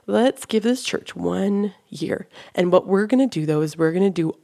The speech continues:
everything we can to get involved. And we're gonna do everything we can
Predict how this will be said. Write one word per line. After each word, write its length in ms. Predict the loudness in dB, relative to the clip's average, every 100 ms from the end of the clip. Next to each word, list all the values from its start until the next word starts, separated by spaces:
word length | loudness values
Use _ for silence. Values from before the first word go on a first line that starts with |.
| _
everything 480 | -2 2 2 2 2
we 120 | 0
can 280 | -2 -4 -4
to 80 | -6
get 140 | -6 -4
involved. 580 | -4 -4 -4 -6 -12 -10 -4
And 160 | -2
we're 140 | 0 0
gonna 140 | 0
do 100 | -2 -2
everything 360 | 0 0 0
we 80 | 0
can 460 | -2 -2 0 0